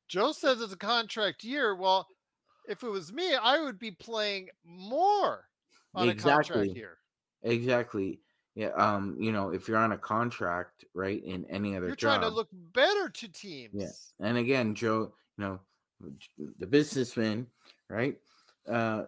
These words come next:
Speaker 2: you know, if I'm in a contract, if I'm on a contract with, uh, Sin Blades and, um, it's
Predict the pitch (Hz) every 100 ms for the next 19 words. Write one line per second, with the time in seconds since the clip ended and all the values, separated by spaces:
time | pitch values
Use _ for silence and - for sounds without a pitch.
0 | - 110 107 107 107 120 143 131 110 -
1 | 131 147 - 113 104 - 101 - 110 113
2 | 110 - - 107 98 - 113 127 - 107
3 | 104 - - 104 98 - - 98 95 76
4 | - 107 101 95 98 98 101 - - 104
5 | 101 101 101 98 95 90 87 85 78 _
6 | _ - 98 - - -